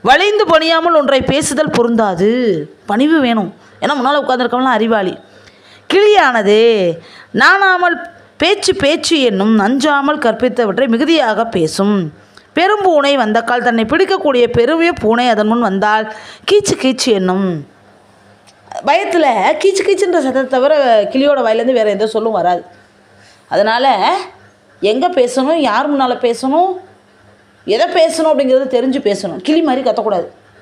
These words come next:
பூனை வந்தா கிளியோட சத்தம் குறைஞ்சிரும். அதனால "ஏன் முன்னால வந்து கம்பெனி நீ உயர்த்தி பேசாத" அப்படிங்கிற மாதிரி, அஹ், பொருள் தர மாதிரியான பதிலை சொல்றாங்க. அடுத்தது ஏழாவது பாடல், சோழன் மனிதர்களுக்கு அழகு என்னவென்றதற்கு பாடியது.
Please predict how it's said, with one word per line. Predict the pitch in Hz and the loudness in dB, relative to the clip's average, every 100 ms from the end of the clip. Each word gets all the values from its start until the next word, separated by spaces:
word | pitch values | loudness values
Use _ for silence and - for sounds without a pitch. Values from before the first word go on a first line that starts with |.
| _ _ _ _ - - 185 - - | _ _ _ _ -20 -20 -20 -18 -2
பூனை | 302 277 | 0 2
வந்தா | 247 | 0
கிளியோட | 269 247 240 | 0 2 2
சத்தம் | 214 202 190 233 202 175 165 | 0 -2 -2 -2 -2 -4 -2
குறைஞ்சிரும். | 185 190 180 160 _ _ _ _ _ _ _ _ _ _ | -2 -2 -6 -12 _ _ _ _ _ _ _ _ _ _
அதனால | - 240 285 302 269 302 349 | -4 -2 0 0 0 0 0
"ஏன் | 254 339 | 0 0
முன்னால | 330 330 330 | 0 2 0
வந்து | 262 247 | 0 -2
கம்பெனி | 285 226 226 247 | 0 -2 -2 -2
நீ | 220 | -2
உயர்த்தி | 196 220 233 247 | -2 -2 -2 -4
பேசாத" | 185 185 196 175 175 170 | -2 -2 -2 -2 -2 -2
அப்படிங்கிற | 180 175 165 | -2 -2 -4
மாதிரி, | 156 165 196 175 160 151 - - - - | -2 -2 0 0 -4 -8 -14 -20 -12 -4
அஹ், | 208 196 185 180 | 0 0 -2 -2
பொருள் | 233 262 | -2 0
தர | 220 190 170 | -2 -2 -2
மாதிரியான | 165 160 185 185 175 185 175 156 147 - 170 | -4 -2 -2 0 -2 -2 -2 -6 -10 -8 -2
பதிலை | 208 226 220 | 0 0 0
சொல்றாங்க. | 180 156 156 147 - - _ _ _ _ _ _ _ - _ _ - - | -2 -2 -4 -8 -16 -20 _ _ _ _ _ _ _ -20 _ _ -20 -10
அடுத்தது | - 370 392 | -6 -2 0
ஏழாவது | 302 311 339 320 311 | 2 2 0 0 -2
பாடல், | 233 214 202 | 0 0 0
சோழன் | 302 349 415 392 | 2 2 2 2
மனிதர்களுக்கு | 277 254 330 339 285 285 302 | 0 0 0 0 0 0 -2
அழகு | 240 277 349 339 320 | 0 0 2 2 2
என்னவென்றதற்கு | 247 269 269 240 240 220 226 | 0 0 0 0 0 -2 -2
பாடியது. | - 180 170 165 - | -4 -2 -2 -4 -6